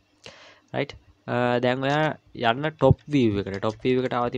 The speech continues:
පේනවා අපේ මෙන්න මේ දෙපැත්තට තව පොඩ්ඩක් මේවා පළල්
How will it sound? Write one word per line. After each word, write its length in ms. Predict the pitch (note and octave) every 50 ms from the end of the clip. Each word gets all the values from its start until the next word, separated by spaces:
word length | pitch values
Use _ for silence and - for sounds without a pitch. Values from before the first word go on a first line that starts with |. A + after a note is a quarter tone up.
| B2 C3
පේනවා 240 | - B2+ C#3+ C#3+ C3
අපේ 160 | - B2+ B2
මෙන්න 160 | A#2+ A#2+ A#2 A#2
මේ 200 | A#2+ B2+ C3 B2+ A#2+
දෙපැත්තට 360 | A2 - A#2 A2+ A2 - - B2+ - D#3 E3 D3+ - - _ -
තව 100 | - A#2+ A#2 A#2
පොඩ්ඩක් 320 | A#2 A2+ A#2+ C3+ C3+ C3+
මේවා 240 | C3 A#2+ C3 C#3 C3 A2+
පළල් 260 | A2+ A2+ A#2 A#2+